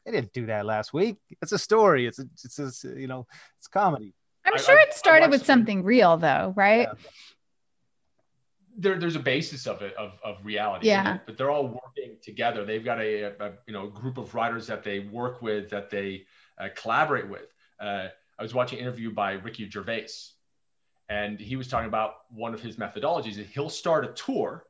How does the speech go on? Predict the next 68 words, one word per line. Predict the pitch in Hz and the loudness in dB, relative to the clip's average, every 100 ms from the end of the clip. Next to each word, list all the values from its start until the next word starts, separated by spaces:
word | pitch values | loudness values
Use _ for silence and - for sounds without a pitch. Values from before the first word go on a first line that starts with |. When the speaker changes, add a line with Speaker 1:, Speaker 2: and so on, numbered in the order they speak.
| - | -14
Speaker 3:
that's | - - | -12 -10
six | 175 - 143 | -10 -10 -4
months | 117 107 120 | -4 -6 -2
long, | 135 107 101 - - _ | -2 -2 -6 -16 -20 _
and | 117 | -8
he'll | 123 | -6
start | 123 151 | -2 -2
at | 131 | -2
the | |
very | 117 147 | -2 -2
beginning | 165 139 139 | 0 0 0
with, | 123 | -2
like, | 117 - - 120 | -4 -8 -16 -6
"I | |
wanna | 135 | -4
try | 135 127 | 0 -2
these | 113 123 123 - | 0 -2 -4 -4
things, | 120 117 | -4 -4
I | 107 | -6
wanna | 104 | -6
try | 101 101 | -6 -8
these | 98 165 180 | -6 -6 -6
things," | 123 107 104 | -6 -6 -6
and | 110 | -6
then | 110 107 | -6 -4
he'll | 123 107 104 | -4 -4 -4
deliver | 117 127 131 | -4 -2 -2
for | 120 120 110 | -6 -6 -4
a | |
night. | 98 | -4
He's | 104 110 | -6 -8
got | 110 | -8
people | 143 139 127 | -8 -4 -4
in | 120 | 0
the | 107 | 0
audience. | 104 110 123 | 0 -2 -4
They're | 104 | -4
like, | 98 101 - - | -4 -4 -8 -12
"People | 131 127 | -8 -6
responded | 123 127 123 127 | -4 -2 -2 -4
to | |
this | 127 175 - | -4 -4 -4
really | 127 110 | -6 -4
well. | 101 95 | -2 -2
They, | 101 104 | -2 -2
they, | 113 | -4
they, | 110 110 | -8 -8
they, | 110 120 | -8 -10
they | - 123 | -8 -10
did | 127 127 | -8 -4
this," | 170 165 - | -2 -2 -4
and | 117 | -8
they, | 113 - - | -8 -10 -14
he | 127 | -8
keeps | 190 185 - | -6 -6 -6
tweaking | 185 220 214 143 | -2 -2 -2 -2
it | |
and | 123 | -2
tweaking | - 214 185 | -4 -6 -4
it, | 131 | -4
where | 131 | -4
at | |
the | 123 147 | -6 -4
end | 180 | -4
of | 165 | -4
the | |
six | - 160 156 127 | -6 -8 -10 -4
months, | 127 226 - | -4 -4 -10